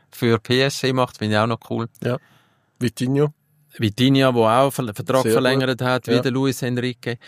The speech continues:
Speaker 1: Also die wirken einfach, und das ist doch auch etwas Schönes, oder? Jetzt haben wir immer gesagt, der Zauberzirkus P S G, Zuckerhut. Und jetzt in der ersten Saison, wo sie einfach mal frei sind, vor all dem, also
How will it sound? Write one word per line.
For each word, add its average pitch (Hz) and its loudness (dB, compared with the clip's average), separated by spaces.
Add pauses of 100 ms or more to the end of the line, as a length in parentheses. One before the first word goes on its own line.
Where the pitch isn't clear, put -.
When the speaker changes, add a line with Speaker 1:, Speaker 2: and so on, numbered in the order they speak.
(160)
Speaker 1:
Also 123 0
die 170 2
wirken 180 2
einfach, 160 0
und 147 -4
das 156 0
ist 196 0
doch 156 0
auch 156 4
etwas 160 -4
Schönes, 139 -2
oder? 139 0
Jetzt 127 -6
haben 139 0
wir 139 0
immer 143 0
gesagt, 135 0
der 120 2
Zauberzirkus 131 0
P 127 -2
S 131 -4
G, 127 2
Zuckerhut. 131 -2 (560)
Und 113 -4
jetzt 139 2
in 117 0
der 107 0
ersten 151 0
Saison, 156 2
wo 135 0
sie 139 0
einfach 147 0
mal 139 2
frei 135 2
sind, 101 0
vor 110 2
all 131 2
dem, 92 0
also 98 -6